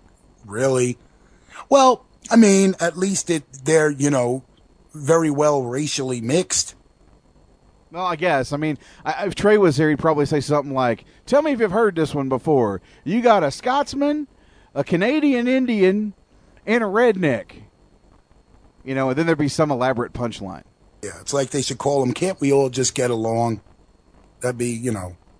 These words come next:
Speaker 1: an even better tag. But they're three M B, the three-man band. Thank God they didn't go for just the band.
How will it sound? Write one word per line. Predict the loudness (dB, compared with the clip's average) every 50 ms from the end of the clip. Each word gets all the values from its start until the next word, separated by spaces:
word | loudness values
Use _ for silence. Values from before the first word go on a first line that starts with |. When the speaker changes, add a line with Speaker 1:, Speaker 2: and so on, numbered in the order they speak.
| _ _ _ _ _ _ _
Speaker 1:
an | -8 -6
even | -6 -6 -6 -6
better | -4 -4 -4 -4 -6
tag. | -6 -6 -6 -6 -4 -4
But | -4 -2 2
they're | 4 4 4 4
three | 2 -2 -8 -8 -6 -4 -2 0 2 2
M | 2 2 2 0
B, | 0 0 0 0 -2
the | -2 -4 -6
three-man | -6 -4 -2 0 2 2 2 2 0 -2 -2
band. | 0 2 2 2 2 0 -4
Thank | -10 -16 -16 -16 -14 -4 2 4 4 4 4
God | 4 4 2 2 2
they | 0 0
didn't | 0 0 0
go | 0 0 -2
for | -2 -4 -8
just | -8 -6 -4 -4 -2 -2 -4 -4 -6
the | -6 -6
band. | -2 0 0 0 0 0 -4 -8 -10 -14 -18